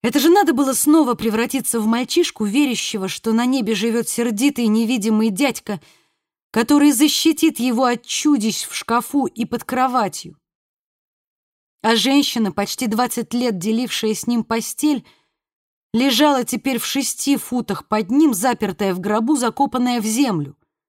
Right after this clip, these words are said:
Вот это он чувствовал. "Всё будет быстро и безболезненно. Это лучшее, что я могу сделать.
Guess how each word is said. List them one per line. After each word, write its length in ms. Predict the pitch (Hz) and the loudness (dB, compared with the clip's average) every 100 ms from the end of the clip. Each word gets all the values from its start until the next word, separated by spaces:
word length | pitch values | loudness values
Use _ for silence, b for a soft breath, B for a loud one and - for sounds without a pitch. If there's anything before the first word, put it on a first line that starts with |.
| _ _ _ _ _ _ _ _ _ _ _ - | _ _ _ _ _ _ _ _ _ _ _ -2
Вот 280 | 254 302 - | 0 0 2
это 360 | 320 277 175 | 2 4 0
он 240 | - 165 175 | -4 -2 -2
чувствовал. 680 | - 226 180 - 143 143 165 _ _ _ _ _ _ _ | -2 -4 -4 -8 -14 -16 -20 _ _ _ _ _ _ _
"Всё 260 | - - 302 | -4 2 4
будет 320 | 240 240 233 | 4 2 2
быстро 480 | 214 339 302 247 233 | 6 4 4 0 0
и 60 | |
безболезненно. 840 | 208 214 185 220 208 170 160 175 220 | 2 -2 0 0 2 0 -2 -2 0
Это 300 | 240 254 277 | 0 2 4
лучшее, 480 | 294 247 - 190 | 4 2 -2 -4
что 180 | 160 - | -6 -6
я 160 | 175 165 | -6 -2
могу 280 | 165 160 147 | -2 -4 -6
сделать. 540 | 147 139 123 - _ | -6 -10 -12 -18 _